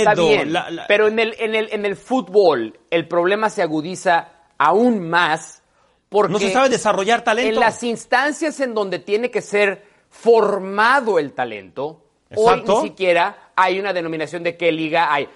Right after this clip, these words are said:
Speaker 1: Fíjate, gracias, gracias a Luis en producción que me dice, "Tiene veinte años, Diego La-". Vein-,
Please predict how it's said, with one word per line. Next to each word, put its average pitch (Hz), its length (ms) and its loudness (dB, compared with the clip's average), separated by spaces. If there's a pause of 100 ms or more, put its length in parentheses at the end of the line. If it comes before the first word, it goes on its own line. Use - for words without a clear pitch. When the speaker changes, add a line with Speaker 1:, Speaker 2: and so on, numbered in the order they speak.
(120)
Speaker 1:
Fíjate, 220 360 2
gracias, 240 380 0
gracias 233 420 -4
a 208 60 -4
Luis 220 260 -10
en 226 80 -6
producción 196 460 -6
que 196 80 -12
me 180 80 -8
dice, 170 160 -10
"Tiene 226 260 -2
veinte 220 400 0
años, 190 240 0
Diego 170 180 -2
La-". 160 160 -2
Vein-, 240 320 0